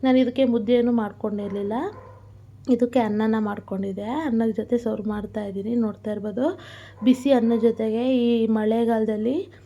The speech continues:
ಬಿಸಿ ಬಿಸಿಗೆ ಈ ಥರ ಸಾಂಬಾರು ಮಾಡಿಕೊಂಡು ಬಿಸಿ ಅನ್ನಕ್ಕೆ ತುಪ್ಪ ಹಾಕ್ಕೊಂಡು, ಒಂದು ಸ್ಪೂನಷ್ಟು ತುಪ್ಪ ಹಾಕ್ಕೊಂಡು ಈ ಸಾಂಬಾರು ಹಾಕ್ಕೊಂಡು ತಿಂತಾಯಿದ್ರೆ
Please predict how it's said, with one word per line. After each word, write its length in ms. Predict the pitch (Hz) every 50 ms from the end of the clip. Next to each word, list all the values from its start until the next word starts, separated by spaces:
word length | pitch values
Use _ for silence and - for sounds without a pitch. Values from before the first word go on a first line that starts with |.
| - - - - - -
ಬಿಸಿ 240 | 240 233 - - -
ಬಿಸಿಗೆ 440 | - 262 254 - - 254 240 254 254 247
ಈ 60 | 233 226
ಥರ 180 | 226 - 220 233 233 233
ಸಾಂಬಾರು 400 | - 214 214 214 214 220 214 220 220
ಮಾಡಿಕೊಂಡು 540 | 214 214 - - - 214 208 208 208 240 285 349 359 - - - - - - 226
ಬಿಸಿ 240 | 214 220 - - 247 240 226
ಅನ್ನಕ್ಕೆ 340 | 214 220 214 214 - - 254 247
ತುಪ್ಪ 220 | - 208 185 - - 226
ಹಾಕ್ಕೊಂಡು, 540 | 226 220 214 - - 214 208 208 208 247 311 392 392 - - - - - - - - - -
ಒಂದು 160 | 226 220 214
ಸ್ಪೂನಷ್ಟು 460 | - - - 226 220 220 220 214 - -
ತುಪ್ಪ 200 | 226 196 - - 233 220
ಹಾಕ್ಕೊಂಡು 400 | 214 214 - - 220 214 220 240
ಈ 80 | 254 233 247
ಸಾಂಬಾರು 380 | 233 208 208 214 214 220 214
ಹಾಕ್ಕೊಂಡು 260 | 214 214 - 226 214 220
ತಿಂತಾಯಿದ್ರೆ 480 | 220 214 196 214 214 214 202 214 220